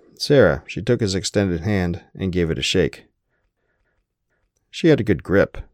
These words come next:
Pretty and good with her hands. Good combination. "Thanks, Sarah. Want a beer? Least I can do." He gestured toward the cooler, and she nodded. He retrieved two of the steel beach cans, handed one to her, then opened his own and took a long drink. It was a blonde ale, smooth and crisp.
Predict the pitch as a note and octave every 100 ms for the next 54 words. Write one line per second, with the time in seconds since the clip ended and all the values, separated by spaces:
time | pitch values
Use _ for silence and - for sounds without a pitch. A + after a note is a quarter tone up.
0 | _ _ _ _ - B2 F#2 A#1+ F#2 F#2+
1 | G2+ G2 E2+ F#2+ B2 E2 A#1+ - _ -
2 | G#3+ - F#3 C#3+ B2 B2 - A#2+ - _
3 | _ _ _ _ - G2 - - F#2+ G#2+
4 | G2 G2 F#2+ A2 D3 - F2+ G#2 - E2+
5 | D#2 A#2 F#2+ F#2 - D2+ F#2 F2 E2+ -
6 | G2 D#2+ D#2 - A#2+ F2 E2 E2 - E2
7 | F#2 E2 C2 - _ _ _ _ _ _
8 | C#3 C3+ C3 - D3+ C3 - A#2+ G#2+ -
9 | A2+ G#2+ F#2+ G#2 - - D#2 E2 G#2+ G#2
10 | F#2+ F#2+ F#2+ E2 E2+ G#2+ F2+ F2 F#2 G2+
11 | G2+ G2 F#2 F2+ A#2+ A2+ A2 E2+ F#2+ E2+
12 | E2+ F2+ D#2+ D#2+ E2+ - - _ _ _
13 | _ _ - C#3 C#3+ A#2 F#2 G2 G2 E2
14 | C#2+ D2+ G2 - - A#2 G#2 F2+ E2 -
15 | G#2+ F2 -